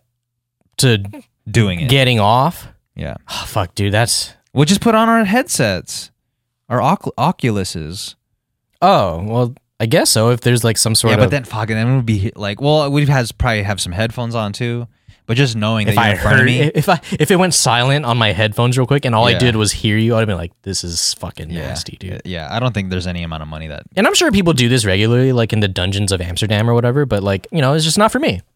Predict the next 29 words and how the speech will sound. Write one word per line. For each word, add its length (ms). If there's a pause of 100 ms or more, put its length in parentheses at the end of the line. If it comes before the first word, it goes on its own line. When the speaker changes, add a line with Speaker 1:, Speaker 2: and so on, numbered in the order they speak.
(1500)
Speaker 2:
Why 80
do 40
you 20
have 80
to 80
single 280
out 160
Amsterdam, 640
though? 260 (520)
Speaker 1:
<laughs> 320
'Cause 180
they're, 260 (380)
they 140
have 180
a 80
stigma 380
of 100
being, 220
like, 160
a 80
super 320
sex 340
capital. 640 (400)
You 100
don't, 220 (1080)
you 180
don't 140
think 140
so? 200